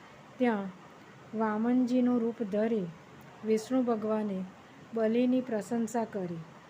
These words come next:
બલિરાજાએ પ્રસન્ન થઈ કંઈક માંગવા કહ્યું. વામનજીએ ત્રણ પગલાં માપીને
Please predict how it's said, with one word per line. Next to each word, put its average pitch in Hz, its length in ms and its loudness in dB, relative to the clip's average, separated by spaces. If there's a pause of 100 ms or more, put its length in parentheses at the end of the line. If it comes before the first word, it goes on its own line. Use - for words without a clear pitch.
(380)
બલિરાજાએ 240 840 2
પ્રસન્ન 240 540 -2
થઈ 220 280 -4 (540)
કંઈક 240 340 0
માંગવા 220 480 0
કહ્યું. 208 440 -6 (1500)
વામનજીએ 226 840 0 (560)
ત્રણ 247 280 0
પગલાં 233 460 0
માપીને 214 580 -2